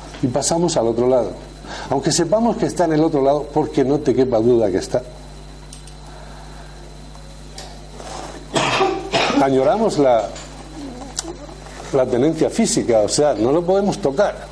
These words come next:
decimos, ¿no? <clears throat> Yo sé que está, que está feliz, pero añoramos no poderlo tocar. Y esto es muy duro. Pero es un punto de inflexión para que esos padres de pronto empiecen a mirar aquí.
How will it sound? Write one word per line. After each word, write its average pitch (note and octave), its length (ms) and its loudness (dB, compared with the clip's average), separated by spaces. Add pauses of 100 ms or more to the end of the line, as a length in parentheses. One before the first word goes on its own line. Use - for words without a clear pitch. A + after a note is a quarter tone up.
(140)
decimos, A#2 460 2
¿no? D3+ 220 2 (280)
<clears throat> - 1160 -6
Yo C#3 100 2
sé F3+ 140 0
que F#3 60 4
está, F#3 340 0 (380)
que C3+ 60 -2
está - 200 0
feliz, F3 400 2 (1400)
pero D#3+ 380 2
añoramos C3 540 2 (280)
no C#3+ 140 2
poderlo A#2+ 380 2
tocar. E2 320 0 (920)
Y C#3 60 2
esto D3 220 0
es G2 40 2
muy F#2 140 4
duro. F2+ 240 4 (720)
Pero D#3+ 160 4
es F3+ 100 0
un G3 100 4
punto G3 260 4
de F#3+ 60 6
inflexión F#3+ 540 2
para C#3+ 160 2
que B2 80 4
esos C#3+ 240 2
padres D3 360 2
de C3 100 4
pronto C#3+ 600 2
empiecen C#3 380 2
a B2+ 60 4
mirar B2 260 4
aquí. A#2 260 0